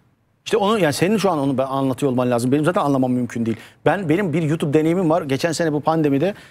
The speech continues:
ya hiçbir şey yok. Bu program yok işte falan. Dergileri artık evlerden yapmaya çalışıyoruz. Hiçbir şey yok. Ya dedim ki bari bir, tam da gazeteden kovulmuşum.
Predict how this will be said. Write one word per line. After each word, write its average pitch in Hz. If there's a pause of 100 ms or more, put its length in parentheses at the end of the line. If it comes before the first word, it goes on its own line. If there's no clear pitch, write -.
(560)
ya 113
hiçbir 147
şey 190
yok. 180
Bu 131
program 151
yok 143
işte -
falan. 143
Dergileri 143
artık 143
evlerden 139
yapmaya 143
çalışıyoruz. 139
Hiçbir -
şey 127
yok. 165 (440)
Ya 175
dedim 240
ki 202
bari 214
bir, 220 (280)
tam 202
da 202
gazeteden 185
kovulmuşum. 185